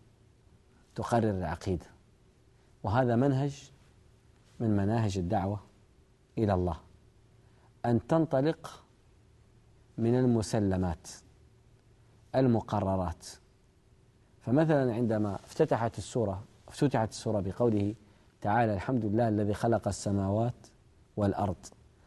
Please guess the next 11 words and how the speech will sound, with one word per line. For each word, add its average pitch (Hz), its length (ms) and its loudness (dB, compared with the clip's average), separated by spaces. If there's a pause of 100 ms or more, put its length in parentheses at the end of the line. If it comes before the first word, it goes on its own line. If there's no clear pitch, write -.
(180)
وجعل 107 460 4
الظلمات 98 640 -2
والنور". 95 400 -2 (1120)
هذا 175 300 4
الأمر 160 560 2 (760)
مقرر 139 580 0 (120)
عند 107 200 -2
المشركين 107 680 -2 (240)
ولا 131 240 4
خلاف 127 360 -2
فيه، 110 240 -4